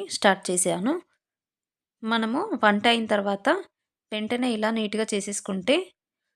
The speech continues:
ఇంట్లో పనంతా అయిపోయినట్టుగా అనిపిస్తుంది నాకైతే. అందుకే ఫస్ట్ అయితే స్టవ్‌ని తుడుచుకొని కొంచెం తడి క్లాత్తోని తుడుచుకుంటే నీట్‌గా అయిపోతుంది. స్టవ్ మీద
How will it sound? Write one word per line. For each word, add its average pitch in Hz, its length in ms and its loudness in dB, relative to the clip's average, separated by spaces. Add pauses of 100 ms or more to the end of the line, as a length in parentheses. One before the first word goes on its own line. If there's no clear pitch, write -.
(240)
ఇంట్లో 214 300 -2
పనంతా 196 560 -2
అయిపోయినట్టుగా 196 720 0
అనిపిస్తుంది 185 600 -2
నాకైతే. 185 500 0 (1300)
అందుకే 214 360 -2
ఫస్ట్ 226 340 -4
అయితే 202 300 2
స్టవ్‌ని 208 460 2
తుడుచుకొని 190 640 -2
కొంచెం 214 420 2 (920)
తడి 220 180 -4
క్లాత్తోని 196 580 2
తుడుచుకుంటే 202 580 0
నీట్‌గా 208 400 2
అయిపోతుంది. 185 640 0 (1300)
స్టవ్ 247 320 4
మీద 233 260 4